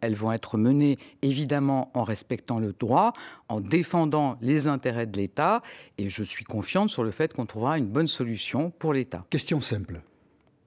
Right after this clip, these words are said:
Speaker 2: Euh,
Speaker 1: Mhm.
Speaker 2: parce qu'on manque beaucoup de transparence dans ce
Speaker 1: Mhm.
Speaker 2: dossier, voire de franchise. Il y aura une indemnisation pour Vinci ?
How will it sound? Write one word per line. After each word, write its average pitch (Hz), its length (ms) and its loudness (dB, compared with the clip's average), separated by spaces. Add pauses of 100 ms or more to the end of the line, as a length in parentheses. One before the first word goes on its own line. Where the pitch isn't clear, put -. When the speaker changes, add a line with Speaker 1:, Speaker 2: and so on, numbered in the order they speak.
(140)
Speaker 2:
Euh, 107 220 -8
Speaker 1:
Mhm. 110 80 -2
Speaker 2:
parce 135 160 4
qu'on 131 580 2
manque 160 260 2
beaucoup 139 220 0
de 117 60 2
transparence 104 600 -2
dans 147 100 2
ce 120 60 4
Speaker 1:
Mhm. 127 80 2
Speaker 2:
dossier, 107 220 -2
voire 131 160 0
de 131 80 -2
franchise. - 600 -4
Il 120 120 0
y 117 80 4
aura 131 200 2
une 143 140 0
indemnisation 107 640 0
pour 104 160 -4
Vinci ? 104 360 -10